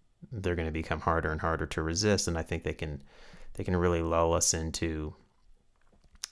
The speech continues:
uh, having our attention pulled into worlds and universes that are less and less real and to the exclusion of, um,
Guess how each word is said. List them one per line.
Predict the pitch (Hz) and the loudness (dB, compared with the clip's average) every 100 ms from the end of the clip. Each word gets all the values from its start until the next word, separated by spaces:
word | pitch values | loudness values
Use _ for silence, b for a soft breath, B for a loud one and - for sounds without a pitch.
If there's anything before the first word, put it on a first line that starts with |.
| - | -8
uh, | 82 78 73 69 - - b b b b b | -6 -4 -4 -6 -10 -16 b b b b b
having | 92 95 90 | 2 4 6
our | 87 | 6
attention | 82 - 92 85 82 | 4 2 0 0 -2
pulled | 78 87 82 85 | 0 0 0 0
into | 80 - 82 78 76 | -4 -2 -2 -2 -6
worlds | 76 85 90 87 87 | -4 2 4 4 2
and | 82 85 | 0 -2
universes | 87 78 78 78 - 78 | -2 0 0 2 2 2
that | - 80 76 - B B B B B B _ - | 0 0 -2 -6 B B B B B B _ -6
are | 90 | -4
less | 90 101 104 104 | 2 4 6 4
and | 95 | 4
less | 92 90 - | 4 4 2
real | - 90 92 90 92 90 | 0 0 2 4 4 2
and | - 160 156 156 - - _ _ - | 0 -4 -6 -8 -10 -16 _ _ -2
to | 107 | 2
the | 98 | 4
exclusion | 90 - - 107 101 95 85 | 2 0 0 2 4 4 2
of, | 82 73 - - - _ _ _ | 0 -4 -12 -20 -20 _ _ _
um, | - - 78 71 - - | -8 -4 -4 -4 -6 -8